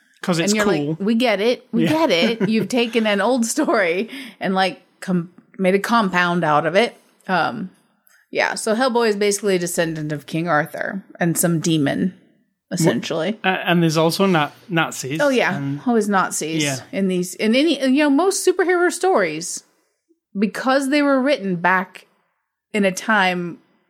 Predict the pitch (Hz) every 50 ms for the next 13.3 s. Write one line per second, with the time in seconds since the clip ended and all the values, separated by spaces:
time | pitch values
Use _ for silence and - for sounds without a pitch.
0 | 302 220 - 262 262 226 208 190 180 180 185 214 220 226 214 185 190 190 165 120
1 | 120 - - - 202 190 196 190 190 185 185 165 151 143 147 185 185 - - 247
2 | 247 247 247 247 _ _ _ _ _ _ _ _ _ _ _ _ _ _ _ _
3 | _ _ _ _ - 262 240 240 226 226 240 233 233 233 240 254 240 240 247 262
4 | 247 233 _ _ - 208 190 180 165 185 - 220 196 190 190 - 185 190 185 180
5 | - - 208 208 214 233 220 220 - 165 165 165 175 165 107 - _ _ _ _
6 | _ _ - 156 156 151 139 143 143 180 175 170 160 160 156 156 156 - 151 170
7 | 156 147 143 - - 175 180 202 220 - - 214 202 208 208 - 202 202 214 220
8 | 220 214 220 196 202 - - 190 185 190 190 - 214 180 - - 156 147 135 135
9 | 131 - 190 196 196 196 185 185 - 190 190 202 190 190 185 185 - 196 202 220
10 | 220 196 196 160 151 151 147 147 147 147 147 - - - - 160 165 - 160 -
11 | - 180 180 170 170 - 156 143 139 131 143 131 131 135 - - 147 160 175 -
12 | - - - - _ _ _ _ _ _ _ _ _ _ _ _ _ - 143 143
13 | 143 135 131 131 131